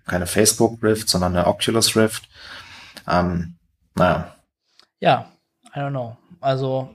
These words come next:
Speaker 2: ich hoffe, ich verstehe, was du meinst. Ähm, ich, also, ich bin gespannt, wie es ausgeht. Sagen wir mal so, das ist alles noch ein bisschen unklar. Ähm,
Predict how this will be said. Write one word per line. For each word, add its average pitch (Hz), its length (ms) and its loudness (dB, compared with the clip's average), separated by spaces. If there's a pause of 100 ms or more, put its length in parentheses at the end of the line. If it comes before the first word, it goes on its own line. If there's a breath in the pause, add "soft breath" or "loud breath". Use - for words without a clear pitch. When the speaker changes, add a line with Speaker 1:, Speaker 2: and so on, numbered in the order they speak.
(120)
Speaker 2:
ich - 180 -6
hoffe, 151 440 2 (1500 loud breath)
ich - 120 -4
verstehe, 180 300 4
was 180 140 4
du 160 100 -2
meinst. 180 580 2
Ähm, 151 580 -2 (1600 loud breath)
ich, 165 240 -6
also, 147 200 -2
ich 143 100 -8
bin 208 220 0
gespannt, 143 300 -2
wie 139 40 -8
es 135 80 -8
ausgeht. 120 400 -8
Sagen 139 140 -2
wir 131 80 -2
mal 127 100 -8
so, 127 100 -6
das 127 140 -4
ist - 120 -2
alles 143 200 -2
noch 151 80 2
ein 147 100 2
bisschen 147 200 -4
unklar. 156 680 4
Ähm, - 640 -10